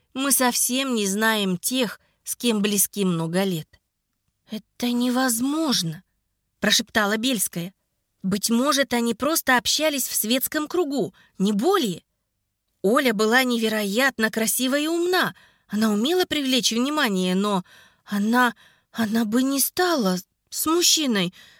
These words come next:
вот так. Нет, она приличная и благовоспитанная дама. Она бы ни за что. Лиза осеклась, глядя на совершенно невозмутимого эскиса.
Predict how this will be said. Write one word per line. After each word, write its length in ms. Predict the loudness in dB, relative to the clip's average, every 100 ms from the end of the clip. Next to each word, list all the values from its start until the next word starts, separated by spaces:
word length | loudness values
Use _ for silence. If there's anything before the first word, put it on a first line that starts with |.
| _
вот 180 | -4 -2
так. 340 | 0 0 -2 _ _ _ _ _ -2
Нет, 460 | 0 2 0 -2 -4 -18 _ _ -4
она 300 | 2 2 2
приличная 720 | 0 2 0 0 2 2 0
и 160 | -2 -2
благовоспитанная 1000 | 0 0 0 -2 -2 -4 -2 0 0 0
дама. 420 | 0 0 -2 -8 _ _ _ _
Она 400 | 0 2 2 0
бы 220 | 0 0
ни 200 | 0 0
за 180 | 0 0
что. 400 | 0 2 2 0 -6 _ _ _ _ _ _
Лиза 520 | -4 -2 0 2 2 2
осеклась, 680 | 0 -4 0 2 2 -2 _ _ _ _ -2
глядя 440 | 2 4 2 2
на 120 | 0
совершенно 760 | 0 0 0 0 0 0 0 0
невозмутимого 1000 | 0 0 0 0 0 -2 -2 0 0 0 -2
эскиса. 560 | -2 -4 -6 -8 -10